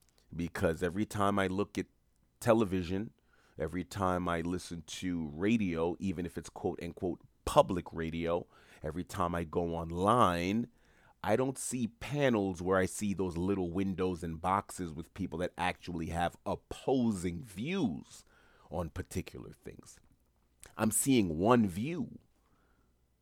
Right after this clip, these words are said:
So if that's what you would want me to do, I would politely decline.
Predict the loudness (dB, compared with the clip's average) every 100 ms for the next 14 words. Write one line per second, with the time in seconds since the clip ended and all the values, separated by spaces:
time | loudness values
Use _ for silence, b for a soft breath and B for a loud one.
0 | _ _ _ -10 4 6 6 0 -2 2
1 | 4 4 0 -6 -2 0 0 0 0 0
2 | -2 2 2 0 -4 -6 -4 -4 -4 -8
3 | -14 -18 _ _ _ 0 4 4 2 -2
4 | -4 0 2 0 -4 -10 -12 -14 _ _
5 | _ _ _ _ _ _ _ _ _ _
6 | _ -2 -2 0 2 4 4 2